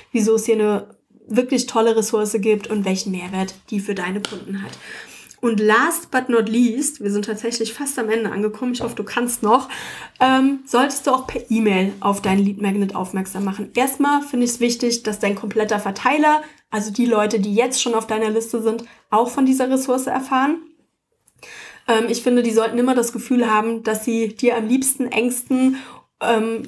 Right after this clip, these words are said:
sind und dass sie auch immer eine Vorzugsbehandlung von dir bekommen. Und von daher informiere einmal deinen Verteiler, dass es diesen neuen Lead Magnet gibt.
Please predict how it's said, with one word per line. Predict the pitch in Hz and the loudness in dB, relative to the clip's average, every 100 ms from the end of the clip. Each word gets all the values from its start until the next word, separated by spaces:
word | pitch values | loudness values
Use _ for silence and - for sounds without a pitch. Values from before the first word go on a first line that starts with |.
| - 220 | -12 -10
sind | 226 247 285 285 | 0 2 4 2
und | 233 226 - - | 0 0 -4 -4
dass | 220 | -2
sie | 254 214 | 0 0
auch | 214 | 0
immer | 233 233 | 0 0
eine | 226 | 0
Vorzugsbehandlung | - 285 - 208 - 202 208 220 233 220 | 0 -2 0 -2 -2 -4 -4 -2 -2 -2
von | - | -2
dir | 220 214 | 0 0
bekommen. | 214 240 233 262 - - | -2 -2 0 0 -4 -12
Und | 226 | -10
von | 202 240 | -4 0
daher | 214 214 226 | 4 4 4
informiere | 214 196 220 220 214 - | 2 -2 -4 -2 -2 0
einmal | 196 202 196 202 - | 2 4 2 0 -2
deinen | 196 196 | 0 0
Verteiler, | 202 196 202 208 202 | 0 -4 -2 0 2
dass | 214 | 0
es | 202 | -2
diesen | 220 208 214 | -2 -2 0
neuen | 196 202 | 0 0
Lead | 208 202 | -2 -4
Magnet | - 202 208 | -8 -6 -6
gibt. | 302 311 | -4 -4